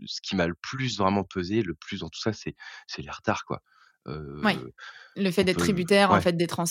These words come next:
Speaker 1: tout le
Speaker 2: transports,
Speaker 1: temps,
Speaker 2: heu,
Speaker 1: tout le temps, tout le temps,
Speaker 2: quotidiennement,
Speaker 1: tout le
Speaker 2: ouais
Speaker 1: temps,
Speaker 2: et de se
Speaker 1: tout le
Speaker 2: dire que
Speaker 1: temps.
Speaker 2: toi, tu pouvais arriver en retard au
Speaker 1: Ouais.
Speaker 2: boulot ou inversement, heu, bah, arriver de plus en plus tard chez toi.
Speaker 1: Ouais, c'est ça et puis, en fait, ce qui a été vraiment déclencheur, où là, j'ai complètement tout revu, heu,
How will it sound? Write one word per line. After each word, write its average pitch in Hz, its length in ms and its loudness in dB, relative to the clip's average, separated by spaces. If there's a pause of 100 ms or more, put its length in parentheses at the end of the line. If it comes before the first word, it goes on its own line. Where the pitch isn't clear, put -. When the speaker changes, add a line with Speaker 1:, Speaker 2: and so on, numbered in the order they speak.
(120)
Speaker 1:
tout 185 100 6
le 180 40 4
Speaker 2:
transports, 175 80 0
Speaker 1:
temps, 165 120 6
Speaker 2:
heu, 165 180 4
Speaker 1:
tout 175 80 2
le 165 60 2
temps, 113 180 2
tout 165 120 2
le 165 40 2
temps, 160 120 2
Speaker 2:
quotidiennement, - 20 -4
Speaker 1:
tout - 120 -4
le 165 40 0
Speaker 2:
ouais - 120 -2
Speaker 1:
temps, - 0 -
Speaker 2:
et 175 80 0
de - 40 -4
se - 120 -2
Speaker 1:
tout 175 100 2
le - 0 -
Speaker 2:
dire 190 100 0
que 190 80 2
Speaker 1:
temps. - 0 -
Speaker 2:
toi, 190 160 4
tu - 100 -4
pouvais 165 220 -2
arriver 160 240 2
en 160 80 0
retard 165 260 0
au 165 80 2 (240)
Speaker 1:
Ouais. 202 140 8
Speaker 2:
boulot - 40 -
ou 190 200 2
inversement, 175 840 2
heu, - 20 -2
bah, 147 140 0
arriver 160 300 0
de 151 100 -4
plus 156 180 -6
en 156 80 -4
plus - 120 -10
tard 160 180 -2
chez 170 120 -2
toi. - 180 -8 (520)
Speaker 1:
Ouais, 95 140 4
c'est 95 80 -2
ça 90 180 -4 (420)
et 95 80 6
puis, 101 100 8
en 104 60 6
fait, 139 120 6
ce - 60 -12
qui - 80 2
a - 20 6
été 95 160 2
vraiment 101 220 6
déclencheur, 113 680 4 (320)
où 101 140 0
là, 117 160 8
j'ai 90 140 -2
complètement 113 460 0
tout 127 200 -4
revu, 110 440 2
heu, 92 260 4